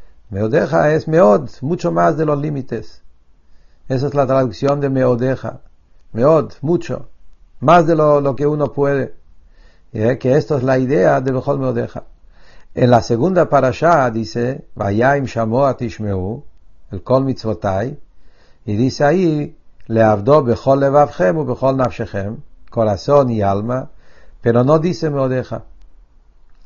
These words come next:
La diferencia de primera parashá a la segunda parashá es en el Bechol Meodeja. Primera parashá figura Bechol Meodeja,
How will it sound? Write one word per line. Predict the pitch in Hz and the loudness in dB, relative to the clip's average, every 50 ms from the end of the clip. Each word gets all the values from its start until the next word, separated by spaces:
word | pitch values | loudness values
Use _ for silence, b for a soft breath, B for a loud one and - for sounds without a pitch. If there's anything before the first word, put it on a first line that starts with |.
| b b b b b b b | b b b b b b b
La | 110 110 | -2 0
diferencia | 110 107 92 120 120 143 175 190 156 - 165 151 | 0 2 2 2 4 4 4 2 0 -2 -2 -2
de | 139 131 123 113 | 0 0 -2 -2
primera | 110 117 113 110 110 139 175 175 156 123 | -2 -4 -6 -4 0 0 2 2 2 2
parashá | - 120 117 113 110 - - 117 | 2 0 0 0 -2 -2 -2 -2
a | 113 | -2
la | 113 107 | -2 -2
segunda | - - 120 117 139 185 190 175 143 120 | -4 -4 -4 -2 -2 -2 0 -2 -2 -2
parashá | - 120 113 110 - - 113 110 110 110 - - | -2 -4 -4 -4 -6 -4 -4 -2 -2 -4 -4 -6
es | - 123 120 131 147 - - | -4 -2 0 0 -2 -4 -6
en | - 135 113 | -6 -4 -4
el | 110 | -2
Bechol | 104 107 101 - 127 123 120 120 | -2 -4 -4 -4 -4 -2 -2 -2
Meodeja. | 113 110 107 104 95 101 98 92 - - 104 - - - - - - _ _ - - - - - - - - - - | -2 -2 -4 -4 -4 -4 -6 -6 -8 -12 -14 -16 -18 -20 -20 -20 -20 _ _ -20 -20 -20 -20 -20 -20 -20 -20 -20 -4
Primera | - 107 107 117 139 175 175 170 160 - | 0 0 2 4 6 6 6 6 6 6
parashá | - 151 139 131 110 - 139 131 117 | 4 4 4 2 2 2 0 0 0
figura | - - 123 117 127 156 156 143 135 | 0 -2 -2 0 0 2 2 2 2
Bechol | 127 120 104 - 131 127 120 | 2 0 -2 0 -2 -2 -2
Meodeja, | 117 113 104 95 92 92 101 110 117 - 123 127 127 - - | 0 -2 -2 -2 -2 -2 -2 -4 -4 -4 -6 -6 -6 -8 -12